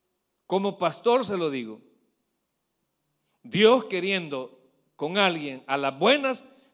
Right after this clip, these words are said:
pero por contumaz y so-, y rebelde, hermano, por soberbio, por necio, Dios tiene que doblar el brazo. Hasta que entienda que con Dios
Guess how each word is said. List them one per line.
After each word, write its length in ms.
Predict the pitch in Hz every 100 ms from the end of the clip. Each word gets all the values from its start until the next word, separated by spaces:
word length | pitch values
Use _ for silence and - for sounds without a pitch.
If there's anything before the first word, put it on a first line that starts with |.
| -
pero 300 | 139 143 -
por 260 | 127 123
contumaz 680 | - 135 - 123 131 196 226
y 60 | 214
so-, 220 | - 170
y 200 | 175 151
rebelde, 760 | 127 131 160 202 190 143 104 _ _ _ _ _ _
hermano, 400 | - 143 190 190
por 160 | 151 151
soberbio, 880 | - 123 110 165 202 175 151 117 101 _ _
por 220 | - 143
necio, 800 | 117 135 226 233 - 156 127 98 _ _ _ _ _
Dios 260 | 117 147 143
tiene 240 | 160 156
que 80 | 151
doblar 300 | 135 131 139
el 100 | 131
brazo. 380 | 113 110 - _ _ _ _ _ _ _ _ _ _ _ _ _ _ _ _
Hasta 540 | 160 160 147 - 139 -
que 80 |
entienda 960 | 120 113 - 214 240 226 214 - _ _
que 160 | - 117
con 220 | 113 110
Dios 460 | 123 202 240 -